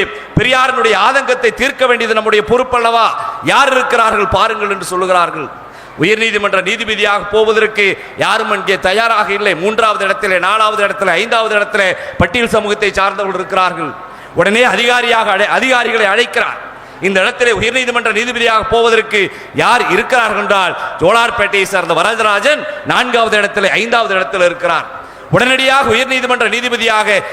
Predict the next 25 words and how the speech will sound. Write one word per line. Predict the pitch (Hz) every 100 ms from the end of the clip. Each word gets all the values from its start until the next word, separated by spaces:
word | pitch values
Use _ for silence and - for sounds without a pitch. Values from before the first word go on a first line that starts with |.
| -
இவரை | 214 254
பரிந்துரை | 208 202 285 294 269
செய்யுங்கள் | - 226 233
என்று | 226 214
அதிகாரி | 180 254 262 233
இடத்தில் | 220 220 196
சொல்லும்போது, | 220 220 208 208 202 - -
"இல்லை, | 151 220 220
இல்லை, | 202 214 196 - -
அப்படியெல்லாம் | 151 175 180 190 247 240
சொல்ல | 185 226
முடியாது, | 240 214 202 196 196 170 - -
கொலிஜியம் | 180 240 247 262 226
போன்ற | 226 214
சிஸ்டம் | 185 185 226 233
எல்லாம் | 240 277
இருக்கிறது, | 190 220 220 208 202 180 - -
அதை | 175 180
மீறி | 175 262 262
நாம் | 220
செய்ய | 170 208 254
முடியாது" | 240 226 214 202
என்று | 170
சொல்லுகிற | 175 233 233 233
பொழுது, | 247 285 277